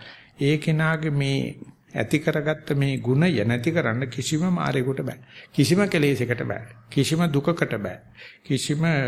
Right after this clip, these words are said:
කරදරයකට බෑ. මොකද මේක පයින් ගැහුවට මොකද උතුරු කට්ට කොහොම වුණත් කැරකෙන්නේ උතුරටම තමයි.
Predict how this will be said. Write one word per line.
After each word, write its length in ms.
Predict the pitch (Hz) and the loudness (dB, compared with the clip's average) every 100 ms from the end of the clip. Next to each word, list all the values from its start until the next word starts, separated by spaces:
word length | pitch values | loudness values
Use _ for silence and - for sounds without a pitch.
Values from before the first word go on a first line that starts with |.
| - - - - - _ _ _ _ _ _ _ _ _ _ - | -4 -12 -20 -20 -20 _ _ _ _ _ _ _ _ _ _ -2
කරදරයකට 600 | 156 170 185 147 127 123 | 2 4 4 4 0 -2
බෑ. 240 | 117 170 | -2 0
මොකද 300 | 170 165 156 | 0 -2 -2
මේක 260 | 151 147 170 277 - - _ - - _ _ | -2 -2 -2 -4 -8 -20 _ -20 -20 _ _
පයින් 280 | 147 151 151 | -4 -2 -2
ගැහුවට 320 | 135 147 135 | 0 -2 -2
මොකද 240 | 139 165 | -2 0
උතුරු 280 | 170 - 156 | 0 0 -2
කට්ට 280 | 147 147 165 | -4 -2 -2
කොහොම 200 | 147 165 | 0 0
වුණත් 220 | 170 170 | -2 -4
කැරකෙන්නේ 460 | 156 151 147 151 180 | -4 -4 -4 -4 -4
උතුරටම 400 | 165 131 143 156 | -4 -6 -6 -8
තමයි. 260 | - - | -10 -20